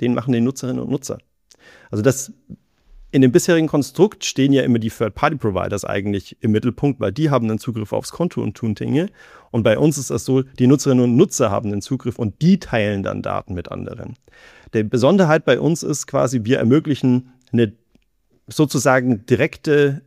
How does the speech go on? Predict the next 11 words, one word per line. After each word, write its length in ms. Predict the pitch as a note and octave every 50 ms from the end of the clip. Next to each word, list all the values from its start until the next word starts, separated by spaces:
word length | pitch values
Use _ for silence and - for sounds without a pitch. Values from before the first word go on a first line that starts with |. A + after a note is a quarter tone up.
| _
Ende-zu-Ende 540 | - B2+ C#3 C#3 B2+ - C3+ C3 B2+ B2+ B2+
verschlüsselte 680 | - A#2 - - A#2 A#2+ B2 A#2 A2+ A#2 A2+ A2 A#2+ - _ _
Verbindung 560 | - A2+ G2 F#2+ B2+ B2+ C3 C3 C3 B2 A#2+
vom 340 | - - - C#3 D#3 D3+ B2
Nutzer 460 | A#2 A#2+ - - - B2 A#2+ B2 A2+ - _ _ _ _
zu 160 | - D3 C3+
seiner, 340 | - - A#2 A2+ A#2+ A#2 A2+
zu 160 | - - -
ihrer 220 | A#2 A2 G#2 G#2
Bank. 260 | - A2+ B2 D3 - - _ _ _ _ _ _ - _ _ _ _ _ _
Und 520 | C#3 B2+ B2 A#2+ A2+ - - - - -